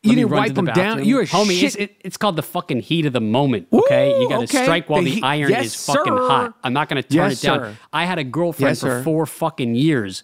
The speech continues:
Speaker 2: who
Speaker 1: Yes,
Speaker 2: didn't
Speaker 1: sir.
Speaker 2: suck on my goddamn pinky
Speaker 1: Mm.
Speaker 2: toe once.
Speaker 1: Mm.
Speaker 2: I was
Speaker 1: Mm,
Speaker 2: not
Speaker 1: mm.
Speaker 2: about to pass the opportunity up. So she, she, and she put a couple of them in her mouth, and, and I
Speaker 1: Ooh.
Speaker 2: have to say, she was like, "Do you like that?" And, and I was like, she was like, "Does that turn you on?" I was like,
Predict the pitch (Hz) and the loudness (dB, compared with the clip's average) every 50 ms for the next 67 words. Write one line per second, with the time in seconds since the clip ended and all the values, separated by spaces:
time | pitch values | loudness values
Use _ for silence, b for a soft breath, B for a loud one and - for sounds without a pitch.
0 | _ - 139 131 127 123 117 107 104 104 131 147 127 - 139 127 117 117 - - | _ -2 0 0 2 2 0 0 0 0 -2 -2 -2 -2 -2 -2 -2 -2 -2 -4
1 | 127 127 123 120 127 117 113 - - 170 151 180 208 190 131 - 127 107 104 95 | -4 -2 -2 -2 -4 -4 -4 -4 -4 -2 2 2 2 2 2 0 -2 -2 -2 -4
2 | - - 113 120 143 143 107 90 - - - 190 190 156 110 - - - 139 156 | -8 -4 0 2 2 2 0 -2 -4 -4 -2 0 0 0 -2 -6 -4 -2 0 0
3 | 147 147 139 147 131 151 147 147 147 143 135 131 - 123 - - 135 127 117 - | 2 2 2 2 0 0 0 0 0 0 -2 -4 -4 -8 -6 -4 -6 -6 -4 -4
4 | - 123 120 117 - 120 - - 131 131 123 113 110 107 98 - - - 120 110 | -4 -4 -4 -4 -6 -8 -6 -4 -2 -2 -2 -2 -2 -4 -6 -6 -4 -2 -2 -2
5 | 101 B B B B B B B B - - 160 156 - - - 185 - - 277 | -2 B B B B B B B B -8 -6 -6 -6 -4 -2 0 0 2 2 0
6 | - - 320 262 - - 269 294 - 294 247 196 156 156 123 113 110 110 110 117 | 0 0 -2 -2 0 -2 -4 -2 0 0 0 2 2 0 0 0 0 2 2 2
7 | 123 151 - 143 131 135 - - 135 131 135 - - - 202 214 196 185 - - | 0 0 0 -2 -2 -2 -2 0 0 0 2 2 2 2 0 -2 -6 -8 -8 -6
8 | 220 233 214 160 - 156 131 120 131 113 107 127 151 135 127 143 - - - 127 | -4 -4 -4 -2 -2 -4 -2 -2 -4 -4 -2 -2 -2 0 0 -2 -2 -2 -4 -4
9 | 117 117 120 - - 123 120 123 131 131 127 113 135 123 117 104 - - _ _ | -2 -2 -4 -2 -2 0 0 0 0 -2 -2 -2 -2 -4 -4 -4 -8 -12 _ _
10 | _ _ _ _ _ _ _ _ _ _ _ _ _ _ _ 127 113 139 139 127 | _ _ _ _ _ _ _ _ _ _ _ _ _ _ _ -14 -10 -8 -4 -4
11 | 160 131 117 117 147 160 - - - 156 143 143 156 170 180 160 139 131 123 120 | -4 -4 -2 -2 -2 -2 -2 -2 -2 0 0 2 2 2 0 0 0 0 0 -2
12 | 123 98 - | -4 -6 -8